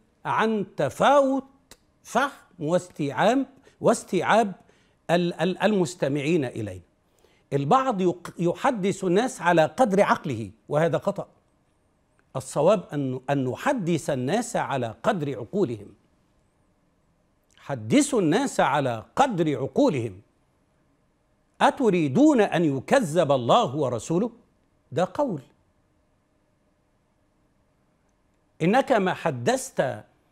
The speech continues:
قوما حديثا لا تبلغه عقولهم إلا كان لبعضهم فتنة". القولان الأخيران لسيدنا عبد الله بن مسعود وسيدنا علي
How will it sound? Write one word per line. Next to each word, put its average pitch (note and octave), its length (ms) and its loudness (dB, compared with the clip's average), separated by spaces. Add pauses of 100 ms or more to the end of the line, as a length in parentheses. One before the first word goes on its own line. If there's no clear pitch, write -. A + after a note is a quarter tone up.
(140)
قوما G#3 460 2
حديثا F3+ 640 2
لا D#3 340 2
تبلغه F3 880 0
عقولهم A3 600 2 (460)
إلا G#3+ 340 4
كان C4+ 340 2
لبعضهم E3 640 0
فتنة". F3 380 -4 (1600)
القولان F3 600 2
الأخيران C3+ 800 -4 (480)
لسيدنا D#3+ 640 -2
عبد B2 200 -6
الله D3+ 260 0
بن C3 140 -4
مسعود D3 520 -6 (360)
وسيدنا D#3 600 -2
علي C3 400 -4